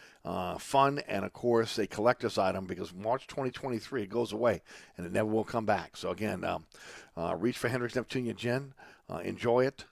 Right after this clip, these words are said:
Uh, again, the, the flavor profile different from any other gin that you've tasted. Uh, it's all part of the portfolio of William Grant, all part of the portfolio of Hendrick's Gin. Uh, again, Hendrick's Neptunia Gin, available till March of twenty twenty-three.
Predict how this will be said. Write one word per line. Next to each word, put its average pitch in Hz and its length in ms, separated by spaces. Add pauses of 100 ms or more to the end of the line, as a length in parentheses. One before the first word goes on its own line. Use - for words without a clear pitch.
Uh, 98 260
again, 101 280
the, 95 100
the - 120
flavor 127 320
profile 123 440
different 117 340
from 107 100
any 120 220
other 110 240 (340)
gin 123 300
that 110 160
you've 120 160
tasted. 147 540 (400)
Uh, 87 280
it's - 140
all 104 140
part 104 240
of 95 60
the 92 60
portfolio 104 600
of 82 80
William 101 240
Grant, 98 300
all 107 200
part 101 340
of 90 120
the 90 100
portfolio 107 460
of 95 80
Hendrick's 95 320
Gin. 87 340 (460)
Uh, 82 60
again, 87 340
Hendrick's 110 320
Neptunia 104 400
Gin, 92 260
available 98 420
till 82 200 (140)
March 104 380
of 80 140
twenty 101 280
twenty-three. 92 600